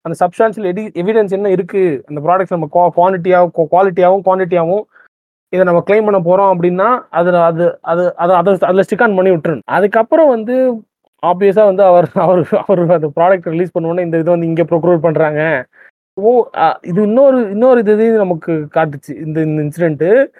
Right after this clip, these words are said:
How smart people can get. They can, they can go till the f-, ஒரு மேனுஃபேக்சரர், ஒரு ஓ இ எம், ஓ இ எம் மேனுஃபேக்சர் லெவலுக்கு போய் புடிச்சிட்டு வந்துட்டாங்க.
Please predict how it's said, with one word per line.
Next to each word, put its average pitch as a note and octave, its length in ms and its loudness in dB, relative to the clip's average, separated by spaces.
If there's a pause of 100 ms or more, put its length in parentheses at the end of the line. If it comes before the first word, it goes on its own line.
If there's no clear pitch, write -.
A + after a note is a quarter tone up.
(420)
How G#3 160 2 (120)
smart G#3 300 0 (280)
people F#3+ 240 -2
can E3 240 -2
get. D3+ 180 -2 (200)
They E3+ 140 2
can, E3 300 -2
they E3+ 140 0
can D#3+ 260 -2
go A3+ 160 4 (180)
till A#3 220 2
the A#3+ 60 2
f-, - 220 -6 (360)
ஒரு D#3 240 -4
மேனுஃபேக்சரர், F#3+ 720 0
ஒரு D#3+ 220 2
ஓ F#3+ 140 2
இ B3+ 80 0
எம், B3 220 0
ஓ F#3+ 100 2
இ A#3+ 140 0
எம் G#3+ 160 2
மேனுஃபேக்சர் F#3+ 460 0
லெவலுக்கு A3+ 280 2
போய் G#3 140 2
புடிச்சிட்டு E3+ 240 -2
வந்துட்டாங்க. C3+ 320 -2